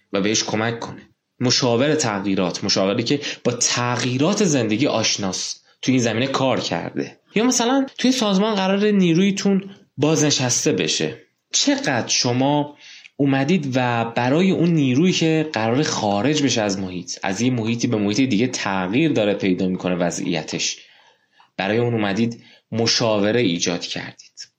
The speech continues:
این یکی از کارهایی که سازمان‌های جدید دارن انجام می‌دن. که برای بازنشسته هاشون دورهای مخصوصی بذارن که اینا یه دفعه از محیطی که هر روز دارن می‌رن سر کار، یه دفعه وارد محیطی نشن که دیگه هیچ کار و هیچ مسئولیتی ندارن.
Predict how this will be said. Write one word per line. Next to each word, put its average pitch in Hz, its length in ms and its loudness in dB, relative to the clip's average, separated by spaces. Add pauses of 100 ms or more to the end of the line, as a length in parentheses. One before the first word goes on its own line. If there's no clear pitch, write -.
(200)
این 95 120 -2
یکی 104 180 0
از 117 160 0
کارهایی 107 300 0
که 139 120 0
سازمان‌های 107 760 0
جدید 120 500 -2 (120)
دارن 107 220 0
انجام 90 420 -2
می‌دن. - 320 -8 (480)
که - 100 -6
برای 98 340 0
بازنشسته 110 800 0
هاشون 139 380 0
دورهای 113 440 2
مخصوصی 127 540 -2
بذارن - 540 -4 (380)
که 139 120 0
اینا 180 100 2
یه 170 220 4
دفعه 151 280 0
از 160 200 0
محیطی 190 400 4
که 185 140 0
هر 160 220 -2
روز 170 200 2
دارن 147 280 2
می‌رن 131 160 2
سر 127 220 0
کار، 175 280 0
یه 139 160 4
دفعه 147 220 2
وارد 156 220 2
محیطی 143 320 2
نشن 135 240 0
که 113 100 -2
دیگه 110 220 -4
هیچ 120 240 0
کار 104 240 -2
و 104 40 0
هیچ 110 220 0
مسئولیتی 90 600 -2
ندارن. 71 440 -6